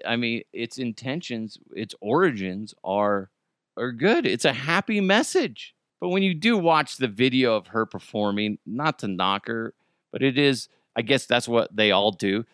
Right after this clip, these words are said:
They're just flailing their arms around. But when you do,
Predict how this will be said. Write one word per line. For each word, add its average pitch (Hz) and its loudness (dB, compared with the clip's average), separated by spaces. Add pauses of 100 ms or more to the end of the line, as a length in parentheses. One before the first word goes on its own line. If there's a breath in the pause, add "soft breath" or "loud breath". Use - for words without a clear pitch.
They're 226 -2
just 262 -6
flailing 110 -2
their 92 -2
arms 92 -6
around. 71 -10 (100)
But 156 2
when 156 0
you 180 -2 (460)
do, 277 -2